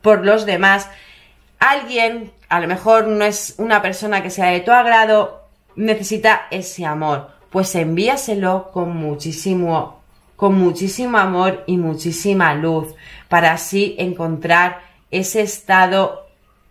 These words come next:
de equilibrio que tú ahora mismo necesitas, mi queridísimo Cáncer. Así que millones de gracias por acompañarme un vídeo más, por escuchar lo que las cartas querían decirte para esta luna nueva en el signo de Aries.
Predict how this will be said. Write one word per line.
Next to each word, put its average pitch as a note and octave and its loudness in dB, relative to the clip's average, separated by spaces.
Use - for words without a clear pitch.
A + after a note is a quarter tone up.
de F3+ 2
equilibrio F#3+ 0
que F3 -4
tú F3+ 2
ahora E3 2
mismo E3+ -2
necesitas, D#3 -4
mi E3 -2
queridísimo D3 -4
Cáncer. B2+ -4
Así F#3 0
que F#3 2
millones F#3 0
de D4 2
gracias A#3+ 0
por G3+ -2
acompañarme E3 -2
un D3+ -4
vídeo A3 2
más, G#3+ 2
por F#3+ -8
escuchar F#3 -2
lo D#3+ -2
que D3+ -4
las C#3 -4
cartas F#3 -2
querían F3+ 0
decirte D#3+ -4
para D3 2
esta D3+ -2
luna F#3+ 2
nueva F3+ 0
en D#3 -6
el C#3 -6
signo C#3+ -4
de G#3 4
Aries. G3 0